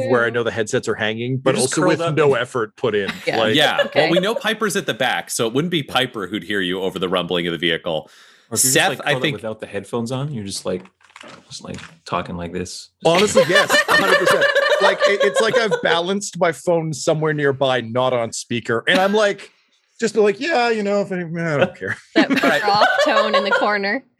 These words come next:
Speaker 4: Yeah, let's say, Mina, it'll be difficulty two, 'cause I think you
Speaker 2: Okay.
Speaker 4: are hypersensitive to Nero, uh, his statements or
Speaker 1: Nero's
Speaker 4: his,
Speaker 1: mutterings.
Speaker 4: his emotional
Speaker 2: Yep. Yep.
Speaker 4: realm.
Speaker 3: That'd be
Speaker 4: Um,
Speaker 3: concerning before.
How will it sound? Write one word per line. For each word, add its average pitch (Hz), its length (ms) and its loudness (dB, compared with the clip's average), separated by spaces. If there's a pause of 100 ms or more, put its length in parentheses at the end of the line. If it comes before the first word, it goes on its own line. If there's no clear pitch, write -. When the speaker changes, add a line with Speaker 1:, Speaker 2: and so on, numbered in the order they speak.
(140)
Speaker 4:
Yeah, 147 140 4
let's 147 160 0
say, 196 100 0
Mina, 170 220 0
it'll 156 180 0
be 151 100 -2
difficulty 185 440 -4
two, 147 380 0
'cause 123 140 -2
I 123 60 2
think 127 240 -4
you 170 60 2
Speaker 2:
Okay. 160 100 0
Speaker 4:
are 110 200 2
hypersensitive 107 840 -2
to 117 120 -2
Nero, 98 640 0
uh, 87 360 2
his 98 280 -4
statements 92 440 0
or - 20 4
Speaker 1:
Nero's 147 240 4
Speaker 4:
his, 139 180 -4
Speaker 1:
mutterings. 143 500 0
Speaker 4:
his - 260 -6
emotional 302 540 4 (180)
Speaker 2:
Yep. 170 100 -10
Yep. 190 280 0
Speaker 4:
realm. 139 260 -2 (680)
Speaker 3:
That'd 120 220 4
be 123 80 4
Speaker 4:
Um, 123 80 2
Speaker 3:
concerning 107 420 0
before. 101 380 -4